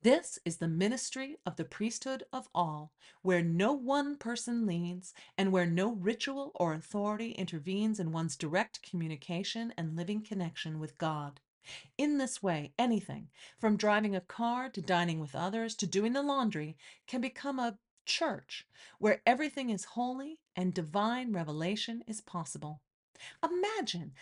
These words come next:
going to church by making your bed or cleaning the fridge. Imagine a world where everything and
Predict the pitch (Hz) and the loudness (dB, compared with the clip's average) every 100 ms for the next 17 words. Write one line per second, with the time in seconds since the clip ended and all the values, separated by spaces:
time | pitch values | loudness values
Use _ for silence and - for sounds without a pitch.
0 | - - 208 262 311 320 - - 254 147 | -20 -2 0 2 -2 -8 -4 0 0 -2
1 | - - - 208 190 185 196 214 185 165 | -6 -14 -6 -2 0 0 -2 -4 -4 -2
2 | 196 220 302 - 339 202 165 180 - 254 | 0 0 0 4 6 6 6 0 -2 -4
3 | 254 247 240 - 262 220 143 - - - | -2 -2 -2 0 0 2 -2 -8 -14 -18
4 | - 269 302 370 370 330 302 285 320 302 | -8 -2 2 2 0 -2 -2 0 0 0
5 | 175 139 160 196 202 - - - 339 269 | -2 -4 2 2 2 -4 -4 4 4 4
6 | 220 - 151 156 | 0 0 -4 -4